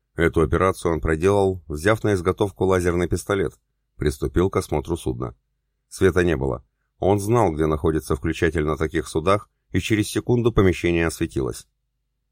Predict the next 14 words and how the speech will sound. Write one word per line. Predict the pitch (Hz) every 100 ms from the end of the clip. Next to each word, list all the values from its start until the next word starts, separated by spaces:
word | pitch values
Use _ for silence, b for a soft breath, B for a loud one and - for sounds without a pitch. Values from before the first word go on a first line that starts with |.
| _
Ничего | - 85 101 101
особенного, | 98 80 69 69 62 - _
всё | - 78
чисто. | - 90 - 95 85 _ _ _
Проследовал | 90 - 110 120 123
дальше, | 104 82 71 85
проходя | 78 78 - 80 82 -
мимо | 87 87 82
каюты | 85 82 78 82
экипажа, | 76 73 78 76 73 - _ _
остановился | 73 - 80 78 80 110 113
и | - 104
приоткрыл | 92 90 - 101
переборку. | - 98 87 73 69 67